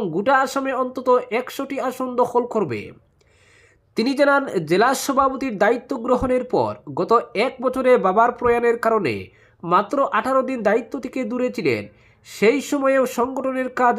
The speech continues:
নির্বিঘ্নে চলেছে। সহকর্মীরা পাশে দাঁড়িয়ে নিরলসভাবে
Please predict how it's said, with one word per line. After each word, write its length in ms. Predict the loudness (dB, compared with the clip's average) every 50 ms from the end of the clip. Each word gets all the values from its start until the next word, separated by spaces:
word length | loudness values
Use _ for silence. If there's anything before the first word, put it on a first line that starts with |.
| 0
নির্বিঘ্নে 520 | 0 -2 -4 -4 -4 -8 -8 -6 -6 -8 -6
চলেছে। 420 | -6 -4 -2 -2 -2 -2 -2 -6 -6 -6 -10 -16 -20 _ _ _ _ _ _ _ -18
সহকর্মীরা 840 | -8 -2 0 2 2 4 2 2 2 0 0 0 0 2 2 2 2 2 0
পাশে 220 | -2 -4 -4 -2 -2
দাঁড়িয়ে 340 | 0 0 0 2 2 2 2
নিরলসভাবে 720 | 4 4 4 4 4 4 4 2 2 0 -4 -4 -4 -4